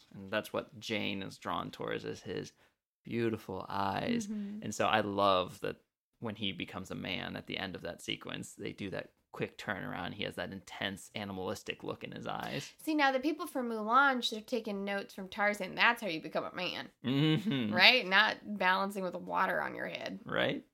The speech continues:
Speaker 1: So after that song, we go back to the other gorillas, and Tarzan is hanging out with Turkina, his best friend, who is voiced by Rosie O'Donnell, which is kind of funny that Rosie O'Donnell got this part and she happened to have a T V talk show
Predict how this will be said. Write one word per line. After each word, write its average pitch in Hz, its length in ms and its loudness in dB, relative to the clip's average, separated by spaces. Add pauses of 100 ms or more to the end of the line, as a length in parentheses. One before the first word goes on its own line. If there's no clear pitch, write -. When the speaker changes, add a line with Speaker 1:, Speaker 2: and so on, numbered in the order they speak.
(500)
Speaker 1:
So 151 120 2
after 151 220 2
that 113 180 4
song, 101 380 -2
we 113 140 -2
go 110 100 2
back - 300 -2
to - 100 -8
the - 240 -4
other 120 160 -4
gorillas, 101 500 -4 (320)
and 98 520 -8 (220)
Tarzan 117 440 2
is 104 120 -4
hanging 104 400 -2
out 101 200 -2
with 110 280 -4
Turkina, 113 600 -4 (100)
his 107 160 -6
best 104 240 2
friend, 107 260 0
who 127 120 2
is 113 100 2
voiced 123 300 2
by 117 100 2
Rosie 107 400 0
O'Donnell, 101 400 0
which 110 200 -2
is 127 120 2
kind 190 220 0
of - 80 -4
funny 127 500 2 (320)
that 113 460 0 (300)
Rosie 117 300 4
O'Donnell 107 380 2
got 107 200 0
this 104 140 -10
part 110 400 0
and 117 100 -8
she - 140 -6
happened 110 360 -4
to 110 60 -8
have 104 320 -2
a 110 120 -4
T 113 260 -4
V 110 180 2
talk - 480 -4
show 117 580 2